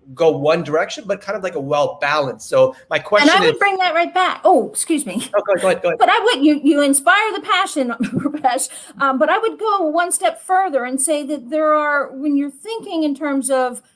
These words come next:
Speaker 2: uh, pricing or rates to charge, things like that. And again, this is just, um, this is not saying what to do, but there is a,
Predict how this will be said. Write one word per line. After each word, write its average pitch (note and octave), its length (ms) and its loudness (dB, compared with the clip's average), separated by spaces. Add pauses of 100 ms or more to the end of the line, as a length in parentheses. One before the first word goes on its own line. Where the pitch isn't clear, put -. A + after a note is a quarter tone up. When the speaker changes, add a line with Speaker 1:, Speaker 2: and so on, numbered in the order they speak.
(180)
Speaker 2:
uh, A#3 200 0
pricing C4 580 0
or G3 180 2
rates B3 460 0
to A#3 160 -8
charge, A#3+ 500 0
things C4 280 -4
like A#3 180 -4
that. A3+ 280 0
And A3+ 100 -4
again, A3 240 -2
this A#3 200 0
is A3+ 240 -8
just, A3+ 500 0
um, G#3+ 600 2
this A3+ 200 0
is A3+ 100 -4
not A#3+ 200 -2
saying A3+ 280 -2
what B3+ 160 2
to - 80 -8
do, G#3 340 0
but B3 200 4 (260)
there D#4+ 240 2
is F4 200 0
a, D4+ 400 2